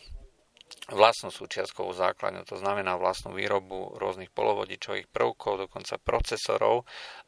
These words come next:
na úrovni, dajme tomu, tých okolo tých deväťdesiat nanometrov, e, ale, e, to znamená, že, e, ne-, to neznamená teda, že, e, tieto,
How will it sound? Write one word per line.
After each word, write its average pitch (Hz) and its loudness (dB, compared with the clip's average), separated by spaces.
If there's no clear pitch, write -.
na 131 2
úrovni, 110 4
dajme 101 0
tomu, 95 -6
tých - -10
okolo 95 -4
tých 92 -12
deväťdesiat 101 -2
nanometrov, 98 0
e, - -10
ale, 104 4
e, - 0
to 120 2
znamená, 107 -2
že, 98 -4
e, 107 -4
ne-, 120 -8
to 113 6
neznamená 98 -2
teda, 104 0
že, 101 -4
e, - -6
tieto, 107 -2